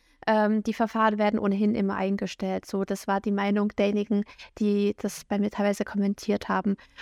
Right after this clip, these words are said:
Und da war ich schon überrascht, weil es nicht unbedingt damit übereinstimmt, was ich in meiner beruflichen Tätigkeit erlebt habe.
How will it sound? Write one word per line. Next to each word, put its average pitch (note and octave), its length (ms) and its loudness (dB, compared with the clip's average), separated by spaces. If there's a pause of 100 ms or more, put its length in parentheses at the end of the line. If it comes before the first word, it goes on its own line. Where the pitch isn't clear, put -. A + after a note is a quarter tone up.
(120)
Und G#3+ 160 0
da A3 160 4
war A#3 140 4
ich A3+ 180 -2
schon A3+ 140 2
überrascht, G3 800 -2
weil G#3+ 180 0
es A3 100 -6
nicht B3+ 220 0
unbedingt B3 440 0 (500)
damit B3 500 4
übereinstimmt, A3+ 800 -2
was - 320 -2
ich - 300 0 (220)
in A3 160 4
meiner G#3+ 460 2
beruflichen A3 480 -2
Tätigkeit - 580 -2
erlebt F#3+ 460 -6
habe. G3 360 -4